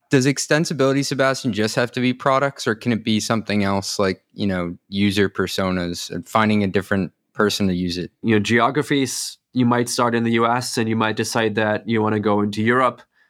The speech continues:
Speaker 2: Um, that's certainly one way to expand, and it might be a little bit easier in some ways because it obviously doesn't require you necessarily to build a new product. Now,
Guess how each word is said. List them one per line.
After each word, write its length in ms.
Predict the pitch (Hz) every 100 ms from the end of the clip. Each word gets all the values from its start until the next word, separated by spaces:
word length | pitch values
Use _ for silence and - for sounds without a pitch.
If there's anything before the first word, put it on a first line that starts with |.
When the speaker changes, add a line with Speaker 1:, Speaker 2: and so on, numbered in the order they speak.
| _
Speaker 2:
Um, 260 | 117 107 107
that's 220 | 120 120
certainly 300 | 131 104 117
one 240 | 113 113 113
way 120 | 110
to 100 | 110
expand, 460 | 104 - 107 107
and 160 | 101 92
it 120 | 101
might 260 | 104 113 110
be 80 | 117
a 40 |
little 160 | 110 107
bit 140 | 107
easier 440 | 113 120 117 113 110
in 140 | 92
some 300 | 101 127 131
ways 220 | 127 117
because 280 | 117 113 110
it 100 | 107 104 _
obviously 300 | 117 110 113
doesn't 220 | 110 107
require 360 | 113 104 117 110
you 160 | 113 104
necessarily 440 | 104 - 113 107
to 80 | 101
build 180 | 110 107
a 20 |
new 140 | 104
product. 460 | 101 127 120 120 -
Now, 280 | 110 107